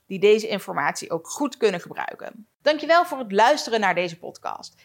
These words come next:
Ik hoop oprecht dat je blij bent met deze podcast en dat je daar echt even een recensie over achter wil laten, al zijn het alleen maar het aantal sterren. Dat kan natuurlijk gewoon via de podcast-app waar je op dit moment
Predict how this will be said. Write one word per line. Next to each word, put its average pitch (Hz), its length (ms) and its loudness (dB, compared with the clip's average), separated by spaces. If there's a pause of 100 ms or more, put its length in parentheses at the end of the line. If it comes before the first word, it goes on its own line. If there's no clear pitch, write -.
Ik 220 160 0
hoop 262 180 4
oprecht 240 600 -2
dat 214 120 -2
je 190 120 -6
blij 196 280 2
bent 226 140 0
met 190 80 -2
deze 185 240 -4
podcast 180 560 0
en 190 120 -4
dat 220 160 -6
je 220 60 -4
daar 196 300 0
echt - 300 -8
even 233 280 -2
een 220 60 -6
recensie 220 460 -6
over 196 180 -2
achter 180 280 -6
wil 151 100 -6
laten, - 300 -6
al 196 160 -4
zijn 240 300 0
het 262 100 -8
alleen 233 320 -2
maar 226 120 -2
het 208 120 -6
aantal 196 320 -4
sterren. - 460 -4 (480)
Dat - 180 -12
kan 262 140 4
natuurlijk 233 380 -2
gewoon 202 440 2 (120)
via 190 200 0
de 226 100 -2
podcast-app 175 680 -4 (220)
waar 170 260 -2
je 170 120 -2
op 170 200 -8
dit 202 200 -2
moment 175 500 -4